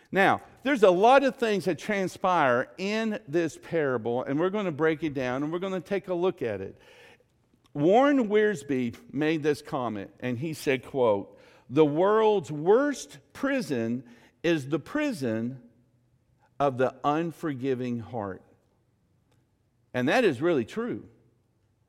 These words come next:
That is very true. And as we read this parable, you can see the importance of, uh, and the reality of how true, how true this is. You know, the implications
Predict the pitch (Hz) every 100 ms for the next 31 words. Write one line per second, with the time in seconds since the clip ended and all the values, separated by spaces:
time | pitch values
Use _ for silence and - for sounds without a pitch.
0 | _ 147 220 180 135 107 107 113 190 220
1 | 185 104 113 - _ - 165 123 98 95
2 | - _ _ _ _ _ _ _ 160 156
3 | 139 156 196 175 190 196 170 180 - 196
4 | 208 190 135 143 - _ 151 180 196 160
5 | - 202 143 160 156 139 196 214 147 143
6 | - 147 143 - - - - 139 143 -
7 | 156 151 147 147 160 226 214 151 160 135
8 | 180 165 - 175 175 160 156 _ _ 160
9 | 160 - 160 139 131 165 160 107 92 -
10 | _ - _ 196 220 214 185 180 - 285
11 | 294 311 233 220 196 196 - 190 190 156